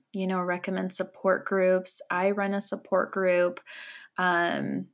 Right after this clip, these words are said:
you know, I know Postpartum Support International has a lot of free support groups. And so, uh, just so many different types of resources out there in terms of just getting connected with other individuals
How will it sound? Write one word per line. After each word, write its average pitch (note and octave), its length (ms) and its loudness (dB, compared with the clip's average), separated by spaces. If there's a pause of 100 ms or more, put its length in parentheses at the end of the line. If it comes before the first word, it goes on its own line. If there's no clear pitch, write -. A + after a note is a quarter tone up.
you F#3 140 0
know, F3+ 100 2
I F3 120 0
know F3 140 0
Postpartum F3+ 520 -2
Support - 380 -2
International F#3 1200 -2
has F3 520 -2
a F3+ 60 -2
lot E3+ 220 2
of E3+ 80 -6
free G3 260 -2
support F#3+ 560 -2
groups. F3 600 0
And F3 180 -8
so, F3+ 480 0 (640)
uh, F3+ 180 -4
just A3+ 240 -4
so C#4 100 0
many C#4 200 2
different A3 280 -2
types F#3+ 240 -2
of F#3 140 -6
resources F#3 580 -4
out E3+ 240 -2
there F3 240 0
in F3 120 -4
terms F3+ 380 -6
of F3+ 200 -4
just - 240 -4
getting A3 220 0
connected F#3+ 560 -4
with F3+ 160 -6
other F3+ 260 -2
individuals F#3 1040 -4